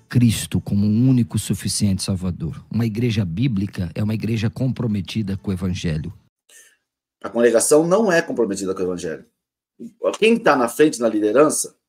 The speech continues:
Speaker 2: não tem conhecimento bíblico. Eles acham que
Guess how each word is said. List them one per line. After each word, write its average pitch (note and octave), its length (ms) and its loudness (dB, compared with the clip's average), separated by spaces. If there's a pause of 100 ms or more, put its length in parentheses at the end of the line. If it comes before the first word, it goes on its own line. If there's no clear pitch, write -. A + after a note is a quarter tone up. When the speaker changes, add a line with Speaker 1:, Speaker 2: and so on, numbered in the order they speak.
(1300)
Speaker 2:
não G3 320 6
tem G3 460 4
conhecimento E3 840 2
bíblico. C3+ 480 -2
Eles C#3 200 2
acham D3+ 240 2
que - 160 -12